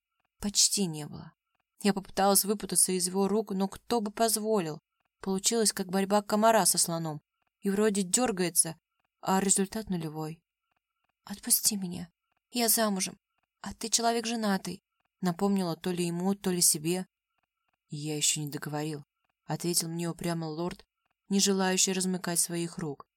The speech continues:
и тут же продолжил свой рассказ, словно не видя, как я хмурюсь и свирепею. «Когда ты ушла, у меня был план какое-то время держаться от тебя в стороне, а потом, спустя время, улучшив момент,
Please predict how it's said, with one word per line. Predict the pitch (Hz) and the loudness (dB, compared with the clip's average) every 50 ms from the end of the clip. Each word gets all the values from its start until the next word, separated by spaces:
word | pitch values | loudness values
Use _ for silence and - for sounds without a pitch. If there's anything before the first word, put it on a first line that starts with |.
| _ _ _ _ _ _ | _ _ _ _ _ _
и | - 208 | -2 -2
тут | 202 - 214 220 214 | 0 0 2 2 2
же | 196 196 | 2 0
продолжил | - - 170 170 175 190 196 185 180 | 0 -2 -2 0 0 0 0 0 2
свой | - - - 185 190 | 2 2 2 2 -2
рассказ, | 185 190 190 - - - 175 160 151 - - _ _ _ _ _ _ _ _ - | 0 2 2 2 2 2 -2 -2 -2 -4 -6 _ _ _ _ _ _ _ _ -8
словно | - - - 202 202 202 | -6 -2 0 2 4 4
не | 196 196 196 190 | 4 2 2 0
видя, | 185 220 233 202 180 170 | 0 0 0 0 -2 -2
как | - - 180 - | -4 -6 -6 -4
я | 196 190 | -4 -6
хмурюсь | - - 202 202 220 226 214 190 - - | -4 -2 -2 0 0 2 2 2 2 2
и | - 196 | 2 2
свирепею. | 190 - - 214 214 208 220 208 - - 202 180 160 156 - - _ _ _ _ _ _ _ _ _ _ _ _ _ _ _ _ _ | 0 2 2 0 -2 -2 -2 -4 -2 0 0 0 0 -2 -8 -12 _ _ _ _ _ _ _ _ _ _ _ _ _ _ _ _ _
«Когда | - 156 151 151 151 | -6 -4 -4 -2 -2
ты | - - | -4 -4
ушла, | 143 139 - - 156 160 165 165 _ _ _ _ _ _ _ _ | -2 -2 -2 0 2 0 0 0 _ _ _ _ _ _ _ _
у | - 165 | -6 -4
меня | 160 165 175 175 | -2 0 0 0
был | 160 175 175 190 | 2 0 0 0
план | - 180 185 185 170 156 143 - _ _ _ _ _ _ _ _ _ | 0 2 2 4 4 2 0 -4 _ _ _ _ _ _ _ _ _
какое-то | - 170 175 175 - 165 | -2 -2 -2 0 -2 -2
время | 156 165 185 196 185 170 147 | 0 2 2 4 2 2 -2
держаться | 151 151 143 151 175 180 - - - 151 | -2 0 0 2 2 2 2 2 2 0
от | - | 0
тебя | - 156 160 170 170 | -2 -2 -2 0 0
в | |
стороне, | - - 170 170 175 175 165 156 - - _ _ _ _ _ _ _ _ _ _ - | 0 0 0 -2 -2 -2 -4 -6 -10 -12 _ _ _ _ _ _ _ _ _ _ -12
а | - | -6
потом, | 165 - 165 170 - 185 185 185 | -2 -2 -2 0 0 0 2 2
спустя | - - 165 - - - 170 165 | 0 0 2 0 2 2 2 2
время, | 175 185 202 196 185 165 | 2 2 2 2 2 -2
улучшив | - - - 160 165 170 - - - 165 - - | -4 -6 -8 -8 -6 0 0 0 0 0 -2 -6
момент, | 175 170 160 165 180 196 196 185 - | -4 -2 -2 0 0 0 0 -2 -4